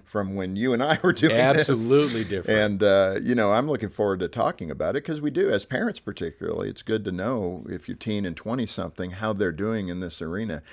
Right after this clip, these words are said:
Speaker 1: and what should you say and maybe what you shouldn't say when it comes to helping them with dating. You know, in the scripture in Psalm one nineteen at, uh, verse one oh five, it says, "Your word is a lamp to my feet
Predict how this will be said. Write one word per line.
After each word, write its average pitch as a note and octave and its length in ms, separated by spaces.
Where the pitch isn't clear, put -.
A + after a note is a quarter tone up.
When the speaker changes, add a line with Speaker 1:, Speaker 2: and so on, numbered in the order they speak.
Speaker 1:
and G#2+ 200
what B2 160
should F3 300
you G2 140
say E2 320
and G2+ 120
maybe F3 300
what A#2 220
you G#2 100
shouldn't A#2 400
say D2 380
when G2 140
it - 120
comes G2 360
to F#2+ 180
helping F#2 400
them E2 160
with D#2+ 160
dating. E2+ 320
You - 80
know, D3 160
in C3+ 220
the A#2+ 60
scripture E3 440
in G2 60
Psalm G2 420
one G#2 240
nineteen F#2 800
at, D#2+ 380
uh, F2 160
verse F#2+ 320
one F#2+ 140
oh F2 80
five, F2+ 340
it - 80
says, F2+ 340
"Your F2+ 140
word G2+ 360
is A#2+ 140
a A#2 60
lamp F2+ 340
to - 80
my F2+ 160
feet D#2+ 400